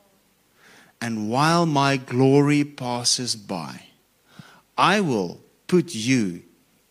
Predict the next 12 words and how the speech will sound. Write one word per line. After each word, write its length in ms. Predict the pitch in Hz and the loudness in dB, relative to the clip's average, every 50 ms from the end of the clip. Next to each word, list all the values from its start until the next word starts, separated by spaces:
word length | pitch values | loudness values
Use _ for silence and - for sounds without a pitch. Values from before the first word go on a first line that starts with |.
| _ _ | _ _
in 340 | - 170 196 196 185 175 160 - | 0 2 2 4 4 2 0 -2
a 120 | 120 127 | -6 -8
cleft 560 | - - - 113 95 85 - - - - - - _ _ _ _ - | -8 -6 -6 -4 -4 -4 -6 -8 -10 -12 -12 -14 _ _ _ _ -12
of 280 | 120 131 143 - - | -12 -10 -10 -12 -12
the 140 | - 104 90 | -12 -12 -10
rock 380 | 80 76 69 - _ - - - _ _ _ _ _ _ _ _ _ _ _ _ _ _ _ _ _ _ _ _ - | -10 -12 -14 -16 _ -20 -20 -20 _ _ _ _ _ _ _ _ _ _ _ _ _ _ _ _ _ _ _ _ -10
and 300 | 107 113 113 110 - - | -8 -8 -8 -8 -8 -4
cover 240 | - 135 135 131 | -4 -2 -2 -2
you 380 | 127 107 92 95 90 85 80 - - - | -4 -4 -4 -6 -6 -8 -10 -14 -16 -16
with 180 | - 95 - | -16 -16 -14
my 200 | - 98 95 95 | -12 -10 -10 -10
hand 580 | 90 92 - 95 98 98 90 80 80 85 82 | -10 -12 -12 -10 -10 -10 -10 -12 -14 -16 -18